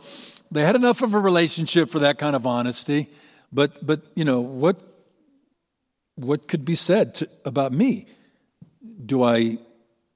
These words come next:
love worship? Of course I do. Why? For good and bad reasons. Do I love my job? Yes, I love my job. Why? For some reasons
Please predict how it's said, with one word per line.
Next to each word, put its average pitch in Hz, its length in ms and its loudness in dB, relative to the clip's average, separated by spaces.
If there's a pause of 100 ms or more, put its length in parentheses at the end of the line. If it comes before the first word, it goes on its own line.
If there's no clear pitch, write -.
(560)
love 120 240 -4
worship? 127 380 -6
Of 190 100 -4
course 180 240 -8
I 117 80 -8
do. 104 220 -12
Why? 143 480 0
For 196 200 -6
good 175 180 0
and 180 140 -2
bad 156 220 -2
reasons. 120 640 -8 (680)
Do 123 180 -4
I 127 80 0
love 127 220 -2
my 131 120 -2
job? 127 520 -6 (500)
Yes, 156 320 -2
I 98 60 -16
love 131 240 -8
my - 160 -10
job. - 380 -16 (320)
Why? 143 460 0 (560)
For - 400 -18
some 170 240 0
reasons 175 640 -2